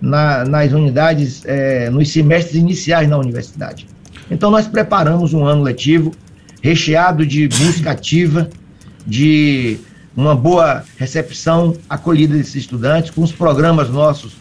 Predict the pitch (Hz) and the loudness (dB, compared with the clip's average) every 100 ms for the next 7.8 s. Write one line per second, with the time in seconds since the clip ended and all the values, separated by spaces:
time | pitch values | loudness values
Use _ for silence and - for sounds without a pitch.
0 | - - - 185 147 120 139 147 - - | -20 -12 -4 0 0 0 2 2 0 -2
1 | 139 151 151 - - - - - 143 147 | 0 0 -2 -12 -20 -20 -20 -8 -4 0
2 | 180 160 - 165 165 - - - - 170 | 0 -2 -4 -4 -2 -8 -12 -16 -2 -2
3 | 170 160 131 107 - - - - - 165 | 0 0 0 -2 -10 -20 -20 -10 -2 0
4 | 190 165 - - 156 156 151 147 170 175 | 2 -2 -6 -4 0 0 2 2 2 0
5 | - 165 - 160 160 156 147 147 160 123 | 0 0 0 0 0 0 0 2 2 0
6 | - - - - - - - - 123 - | -8 -20 -20 -20 -20 -20 -20 -8 -8 -6
7 | 151 190 190 165 127 147 127 | -2 0 2 2 2 2 2